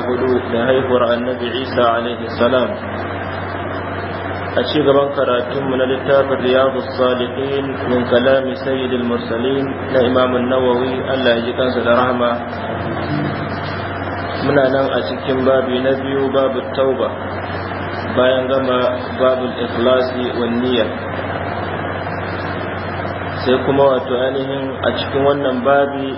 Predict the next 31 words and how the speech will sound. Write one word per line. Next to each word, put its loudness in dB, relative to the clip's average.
muna 2
nan 2
akan 0
hadisin -2
Ka'ab 0
bin -2
Malik, 2
hadisi 0
na 4
ashirin 0
da 2
ɗaya, 4
inda 4
a 6
yau, 2
insha 0
Allah 2
ta'ala, 4
za 4
mu 0
tashi 0
a 4
daidai 0
gabar 0
da 2
sahabin 2
Annabi -2
Ka'ab 0
dan 0
Malik 2
yake -2